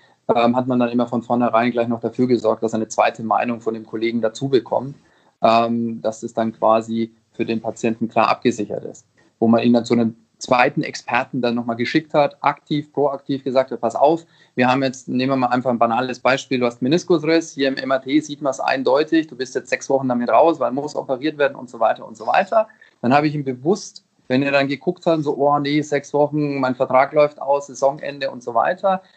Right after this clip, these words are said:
ähm, dass man dann gesagt hat, „Okay, pass auf, da gibt's noch den und den Experten und genau da fährst du hin.“ Dann habe ich den angerufen, habe einen Termin gemacht, dann ist er da hingefahren am nächsten Tag und dann ist die Diagnose eigentlich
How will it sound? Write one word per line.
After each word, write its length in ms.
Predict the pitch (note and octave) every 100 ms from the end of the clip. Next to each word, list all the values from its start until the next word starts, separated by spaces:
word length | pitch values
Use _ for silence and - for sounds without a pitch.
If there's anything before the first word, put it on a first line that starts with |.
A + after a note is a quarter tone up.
| _ -
ähm, 160 | C3+
dass 120 | C3+ B2+
man 100 | B2+
dann 80 |
gesagt 260 | B2+ C3 C3
hat, 80 | B2
„Okay, 200 | A#2+ D#3
pass 180 | D3 -
auf, 240 | C#3 D3
da 80 | C#3
gibt's 320 | C#3+ - -
noch 200 | C3+ B2
den 160 | C#3+ D3
und 140 | C#3
den 140 | C#3
Experten 600 | C3+ B2+ - C#3+ D#3+ D#3+
und 220 | D#3 A#2+ A2+
genau 300 | A#2 A#2+ B2+
da 200 | A#2+ A#2
fährst 300 | A#2 A#2 -
du 60 |
hin.“ 120 | C3+
Dann 120 | C#3+ B2+
habe 100 | A#2
ich 80 |
den 140 | - A#2
angerufen, 480 | B2+ C3+ C3 C3+ B2
habe 80 |
einen 80 | A2+
Termin 300 | A2+ A#2 C3+
gemacht, 340 | C3 B2 A#2+ A2
dann 80 |
ist 80 | A2+
er 80 | A2+
da 60 | A2+
hingefahren 360 | A#2+ B2 A#2+
am 80 | A#2
nächsten 280 | A2+ - A2+
Tag 200 | A2+ G#2+ _ _ -
und 100 | A2
dann 80 | A2
ist 160 | A2+
die 60 | A#2
Diagnose 680 | A2+ G#2+ G#2+ G#2+ G#2+ A2 G#2+ _ -
eigentlich 640 | G#2 A2 A#2 G#2+ G#2+ -